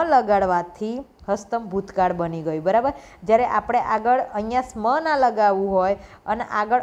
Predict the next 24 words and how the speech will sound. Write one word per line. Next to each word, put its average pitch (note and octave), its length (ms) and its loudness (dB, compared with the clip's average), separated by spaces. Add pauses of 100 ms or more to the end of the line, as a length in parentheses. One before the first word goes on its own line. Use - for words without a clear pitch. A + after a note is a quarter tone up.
(160)
અ C4+ 160 6
લગાવ્યો G#3 540 4
હોય G3 280 2
તો A3+ 200 -6
ગુજરાતી G3 600 -2
પણ G#3+ 240 -4
હસ્તમ F#3+ 300 -8
ભૂતકાળમાં F3 720 -4 (240)
થાત. E3+ 160 2 (1500)
તો C4+ 80 6
એ C#4+ 220 2
જ D4+ 100 -10
પ્રમાણે A3 540 2
અહીંયા A#3 300 -2
જો F3 200 -2
તમે D4+ 260 -2
જોઈ C#4 180 -2
શકો C4 280 0
છો B3+ 80 -2
કે C4 100 -2
બંને A3 300 -2
વાક્યની A#3+ 480 -2
અંદર A#3 200 -2
ખાદતી A3+ 580 -4